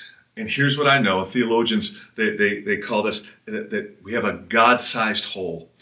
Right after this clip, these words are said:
in all of our hearts. Ecclesiastes would say it this way, that we are born, uh, with eternity in our hearts that only God can fill. And now being separated from God. Uh, if I can, uh, uh,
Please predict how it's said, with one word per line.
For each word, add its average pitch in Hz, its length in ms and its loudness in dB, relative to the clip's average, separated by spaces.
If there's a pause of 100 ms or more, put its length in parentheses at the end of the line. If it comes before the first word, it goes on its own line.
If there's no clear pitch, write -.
(260)
in 104 200 -12
all 101 200 -2
of 98 100 -4
our 95 100 0
hearts. - 560 -4 (120)
Ecclesiastes 127 840 4
would 98 120 -6
say 110 180 2
it 98 140 0
this 110 200 2
way, 95 240 -2 (340)
that 110 200 -6
we 127 100 4
are 120 100 8
born, 95 640 -2 (160)
uh, 95 200 -8
with 104 160 -8
eternity 104 800 -4
in 107 100 -6
our 95 120 -2
hearts 104 340 -4
that 104 160 -6
only 123 180 -2
God 120 460 -4
can 113 140 -4
fill. 98 440 -6 (320)
And 110 120 -6
now 135 200 2
being 127 240 -2
separated 113 760 4
from 98 200 -6
God. 98 360 0 (1160)
Uh, 113 160 4
if 113 120 -2
I 139 120 8
can, 127 180 4
uh, 110 40 0
uh, 104 560 0